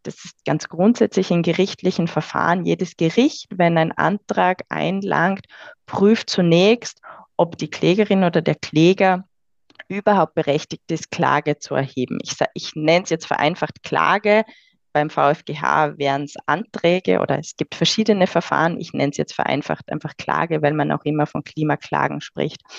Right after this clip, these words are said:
Aber grundsätzlich prüft jedes Gericht zunächst, ob die Klage überhaupt rein formal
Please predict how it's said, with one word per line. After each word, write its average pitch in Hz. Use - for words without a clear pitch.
Aber 185
grundsätzlich 226
prüft -
jedes 175
Gericht 185
zunächst, 180
ob -
die -
Klage 170
überhaupt 190
rein 170
formal 165